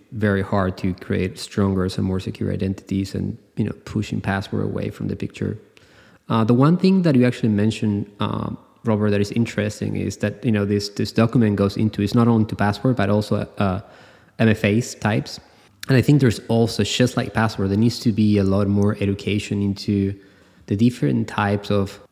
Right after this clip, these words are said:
assurance that different M F A types provide, like S M S versus a U B key, you know, like convenience versus higher assurance. And I think security people understand them, but most common people do not.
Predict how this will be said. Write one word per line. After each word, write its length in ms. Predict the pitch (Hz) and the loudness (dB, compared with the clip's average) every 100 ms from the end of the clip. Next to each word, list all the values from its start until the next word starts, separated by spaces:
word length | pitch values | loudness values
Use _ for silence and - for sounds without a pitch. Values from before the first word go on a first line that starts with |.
| - | -6
assurance 720 | - - - 101 107 123 - - | -6 -4 0 2 4 0 -2 -6
that 320 | 120 117 - | -4 -4 -4
different 440 | - 107 120 113 - - | 0 2 2 2 0 -4
M 140 | 113 | 0
F 160 | 110 107 | 2 2
A 100 | 110 | -2
types 320 | 110 110 110 | 0 -4 -4
provide, 380 | - 110 107 120 | -4 0 0 2
like 260 | 107 95 - | 0 0 0
S 160 | 113 - | -2 2
M 140 | 107 | 2
S 480 | 98 95 98 95 - | 4 2 0 -2 -6
versus 640 | - 101 98 - 95 92 - | -4 -2 -2 -2 -2 -2 -2
a 60 | 120 | -2
U 220 | 98 107 | 2 2
B 120 | 98 | 0
key, 440 | 101 101 95 104 - - - _ | -4 -4 -4 -6 -10 -20 -20 _
you 80 | - | -10
know, 140 | 110 107 | -6 -4
like 320 | 95 98 - - _ | -2 -4 -6 -14 _
convenience 560 | - 117 107 117 117 110 | 4 6 8 8 6 4
versus 500 | - 104 - 101 95 | 2 -2 0 -2 -2
higher 300 | - 104 104 | -2 0 2
assurance. 640 | 101 - 107 101 98 95 | 0 -2 0 2 0 -2
And 140 | 110 110 | 0 0
I 60 | |
think 420 | 107 147 143 - - - | 2 2 2 -2 -20 -12
security 440 | - - 113 120 | -6 2 6 6
people 320 | 123 143 143 143 | 6 4 6 4
understand 480 | 139 139 - 147 | 4 0 2 2
them, 180 | 156 160 | 4 4
but 420 | 127 113 - - - | 2 -2 -10 -18 -2
most 400 | 120 110 110 - | 4 4 4 0
common 320 | - 110 113 | 0 2 2
people 300 | 107 110 110 | 2 2 0
do 100 | 104 | 0
not. 420 | 95 95 120 147 | 0 0 0 -4